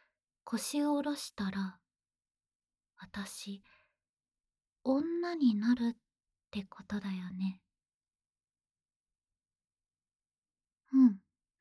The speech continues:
プロデューサーが初めての人だよ。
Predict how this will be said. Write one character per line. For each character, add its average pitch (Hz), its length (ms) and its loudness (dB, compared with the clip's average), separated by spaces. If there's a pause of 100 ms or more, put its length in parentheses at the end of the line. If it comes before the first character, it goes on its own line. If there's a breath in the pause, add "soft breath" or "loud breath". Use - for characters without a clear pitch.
(560 loud breath)
プ 262 120 0
ロ 269 140 2
デ 269 120 2
ュ 269 140 6
ー - 40 -2
サ 262 280 0
ー 254 40 -2
が 262 120 -2
初 247 300 0
め 262 140 10
て 233 140 -4
の 190 180 -2
人 196 240 -10
だ 196 120 -6
よ。 202 240 -8